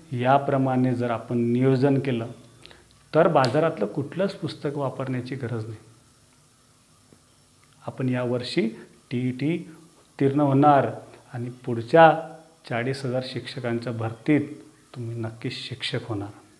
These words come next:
तुम्हाला सर्वांना शिक्षक होण्यासाठी, टीईटी उत्तीर्ण होण्यासाठी आपल्या यशोदा अकॅडमीतर्फे खूप खूप साऱ्या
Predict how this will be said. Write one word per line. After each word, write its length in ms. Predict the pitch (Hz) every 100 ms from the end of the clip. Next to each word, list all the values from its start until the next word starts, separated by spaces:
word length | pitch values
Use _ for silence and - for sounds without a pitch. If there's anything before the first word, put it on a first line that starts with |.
| _ _ _ _ _ _ _ _ - _ -
तुम्हाला 260 | 123 120
सर्वांना 500 | 117 123 123 127 131 127
शिक्षक 460 | - 131 - 127
होण्यासाठी, 580 | - 120 120 123 117 123
टीईटी 380 | 117 120 117 123
उत्तीर्ण 380 | 123 - 127 135
होण्यासाठी 600 | 127 135 131 127 147 120 - - - -
आपल्या 240 | 120 123 120
यशोदा 380 | 117 - 117
अकॅडमीतर्फे 800 | 117 120 117 117 127 127 143 151 - - - _ _ -
खूप 260 | 120 110
खूप 140 | - 123
साऱ्या 320 | - 110 117